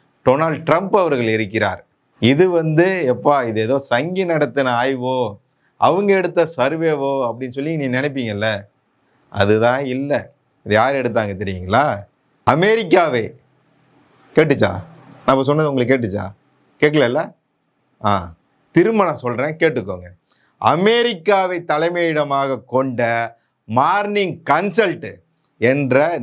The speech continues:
நிறுவனம் நடத்திய சர்வே முடிவு தாங்க இது. பாரத பிரதமர் நரேந்திர மோடி அவர்கள் விஸ்வகுரு அப்படின்றத இந்த முடிவு உறுதிப்படுத்தி இருக்கு. இந்த அளவுக்கு ஒரு சிறப்பு வாய்ந்த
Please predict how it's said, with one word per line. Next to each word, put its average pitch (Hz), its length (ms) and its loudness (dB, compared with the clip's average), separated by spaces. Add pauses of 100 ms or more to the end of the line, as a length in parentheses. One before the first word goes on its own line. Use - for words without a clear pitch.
நிறுவனம் 170 580 0 (100)
நடத்திய 117 520 -4 (1000)
சர்வே 156 520 2 (140)
முடிவு 160 260 0 (100)
தாங்க 156 180 0 (140)
இது. 131 160 -2 (760)
பாரத 127 360 2
பிரதமர் 120 340 0
நரேந்திர 143 320 0 (140)
மோடி 165 260 0 (120)
அவர்கள் 110 340 -2 (460)
விஸ்வகுரு 143 840 2
அப்படின்றத 101 560 -6 (280)
இந்த 143 120 -4 (180)
முடிவு 156 380 2 (460)
உறுதிப்படுத்தி 202 720 0
இருக்கு. 180 280 -2 (520)
இந்த 190 200 2 (120)
அளவுக்கு 190 360 0 (120)
ஒரு 143 120 0 (100)
சிறப்பு 160 420 -2
வாய்ந்த 147 300 -2